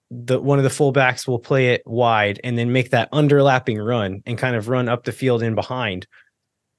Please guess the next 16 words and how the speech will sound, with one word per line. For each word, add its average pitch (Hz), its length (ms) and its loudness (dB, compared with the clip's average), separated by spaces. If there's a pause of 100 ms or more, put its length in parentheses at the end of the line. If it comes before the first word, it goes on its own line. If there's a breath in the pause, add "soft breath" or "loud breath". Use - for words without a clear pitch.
(160)
And 117 400 -2
he, 156 360 -2
he 160 160 0
makes 156 280 2
that 117 220 2
run, 139 380 2
is 131 180 -2
not 156 200 2
making 170 300 2
it 139 100 2
super 139 520 -2 (280)
quickly, 196 380 2
but 113 200 -2
there's 190 240 4
space 170 380 -2
there. 107 340 -6